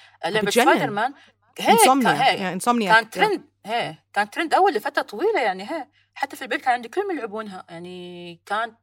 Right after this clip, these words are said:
Speaker 1: وايد، يعني، رهيبة صراحة.
Speaker 2: بالضبط. فعندك هذا العالم زي ما بقول لك فيه potential عالي جدا إنه إحنا نطلع منه أفلام كتير، مش محتاجين خلص. أنا بالنسبة لي مش محتاجة أشوف سبايدر مان ب-، ب-، مع الأفنجرز، خلص.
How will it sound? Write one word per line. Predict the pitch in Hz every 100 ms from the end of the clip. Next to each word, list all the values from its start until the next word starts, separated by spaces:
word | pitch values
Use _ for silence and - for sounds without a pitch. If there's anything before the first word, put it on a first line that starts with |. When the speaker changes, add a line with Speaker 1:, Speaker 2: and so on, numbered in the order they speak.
| - -
Speaker 1:
وايد، | 151 165 208 196
يعني، | 156 160
رهيبة | 170 160
صراحة. | 147 143 151 143 151 147 _ _ _ _ -
Speaker 2:
بالضبط. | 214 185 170 -
فعندك | 262 339 330
هذا | 320
العالم | 233 311 262
زي | 220
ما | 240
بقول | 240
لك | 233
فيه | 254
potential | 240 - 247 240 208
عالي | 190 240
جدا | 190 220 214 202
إنه | 190
إحنا | - 202
نطلع | 233 233
منه | 220 220
أفلام | 185 233 220
كتير، | - 233
مش | 220 -
محتاجين | - - 247 214 294 294
خلص. | - 285
أنا | -
بالنسبة | 214 240 247
لي | 262 277 - - - 233
مش | 254
محتاجة | - 294 320 330
أشوف | 285 240
سبايدر | - 240 254
مان | 214 196
ب-، | 185
ب-، | 175 185 175
مع | 170
الأفنجرز، | 170 190 190 151 -
خلص. | 233 156 -